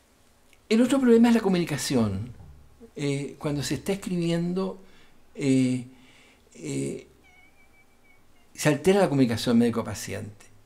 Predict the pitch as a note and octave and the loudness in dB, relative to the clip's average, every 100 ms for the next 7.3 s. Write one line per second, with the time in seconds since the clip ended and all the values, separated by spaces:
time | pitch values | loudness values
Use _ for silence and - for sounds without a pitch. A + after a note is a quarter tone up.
0 | _ _ _ _ _ _ D#3+ E3 F3 D#3+ | _ _ _ _ _ _ -2 0 -2 0
1 | E3 F#3 E3+ G3 G3+ D#3 D#3 C#3+ D3 D#3 | 0 2 2 2 0 -2 -4 -4 -2 -4
2 | D#3 - - D3+ C#3+ C#3 C#3+ E3 F#3 D#3 | -6 -12 -2 -2 0 -2 0 0 -2 -4
3 | C3+ A2+ - D3+ A#2 G2 - - - - | -6 -8 -6 -6 -6 -14 -20 -20 -20 -20
4 | - D3+ - E3+ D#3 - - G2 - _ | -8 -6 -4 -4 -4 -6 -16 -16 -18 _
5 | - B2+ C3+ D3 C3+ G#2+ - - - - | 0 2 4 2 -2 -8 -12 -20 -20 -4
6 | C3+ D#3 - A2+ - - - B2 - D3+ | 2 2 0 -10 -12 -16 -10 -6 0 0
7 | A#2 A#2 | 0 -4